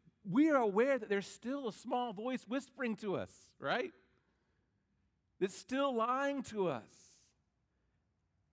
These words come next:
We have to go back to the Word of God and correct that. We need to come together in fellowship and correct those things. That's the way of the people of God. We walk now in light.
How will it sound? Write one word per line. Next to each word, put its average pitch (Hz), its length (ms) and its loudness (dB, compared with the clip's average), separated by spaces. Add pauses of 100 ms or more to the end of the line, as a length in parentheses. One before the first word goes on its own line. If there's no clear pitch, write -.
(100)
We 202 100 0
have 220 80 0
to 214 80 -6
go 226 160 4
back 226 280 2
to 202 80 -14
the 190 80 0
Word 214 280 4
of 196 120 -2
God 208 260 0
and 196 120 -6
correct 214 580 -4
that. 160 220 -4
We 226 120 -2
need 254 80 2
to 233 80 -2
come 233 240 -6
together 220 340 -2
in 190 100 -4
fellowship 220 480 -4
and 180 140 -4
correct 185 560 -4
those 170 280 -4
things. 104 440 -14 (1800)
That's 110 140 -12
the 139 100 -16
way 131 180 -4
of 151 60 -4
the 151 60 -10
people 180 320 -8
of 165 80 -8
God. 208 260 -6
We 143 120 0
walk 185 440 -2
now 151 400 -2
in 196 360 -2
light. 214 440 -8